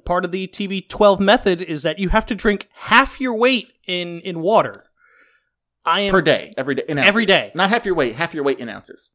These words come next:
Speaker 1: Half your weight in, sorry, yes. <laughs>
Speaker 2: So if you weigh
Speaker 1: That would
Speaker 2: a hundred
Speaker 1: be a lot
Speaker 2: pounds,
Speaker 1: of water.
Speaker 2: <laughs> if you weigh a hundred pounds, you would drink fifty ounces of water per day.
Speaker 1: Yeah, so I weigh two forty-two.
Speaker 2: Mm-hmm.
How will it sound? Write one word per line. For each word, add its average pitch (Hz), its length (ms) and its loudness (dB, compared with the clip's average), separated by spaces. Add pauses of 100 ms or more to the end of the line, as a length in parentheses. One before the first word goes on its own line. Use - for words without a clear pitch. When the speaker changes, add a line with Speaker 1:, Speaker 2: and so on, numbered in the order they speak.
(340)
Speaker 1:
Half 208 180 0
your 226 80 0
weight 226 180 0
in, 180 180 -10
sorry, 135 300 0
yes. - 200 -16
<laughs> 226 280 -2
Speaker 2:
So - 80 2
if 123 100 -2
you 151 100 0
weigh 202 140 4
Speaker 1:
That - 120 0
would 175 80 0
Speaker 2:
a - 20 2
hundred 170 140 4
Speaker 1:
be 190 80 2
a - 20 2
lot 165 240 4
Speaker 2:
pounds, 139 80 -4
Speaker 1:
of 135 60 -2
water. 185 200 4
Speaker 2:
<laughs> 190 140 4
if 180 80 0
you - 80 -6
weigh 214 200 6
a - 100 6
hundred 175 440 0
pounds, 127 520 -2
you 127 60 -6
would 120 200 -8
drink 120 220 -8
fifty 127 400 -10
ounces 113 420 -10
of 117 180 -12
water 110 280 -4
per - 200 -10
day. 98 360 -16
Speaker 1:
Yeah, 139 300 -2
so 180 200 0
I 226 120 8
weigh 247 260 6
two - 260 -2
forty-two. 175 920 -6
Speaker 2:
Mm-hmm. 120 260 -10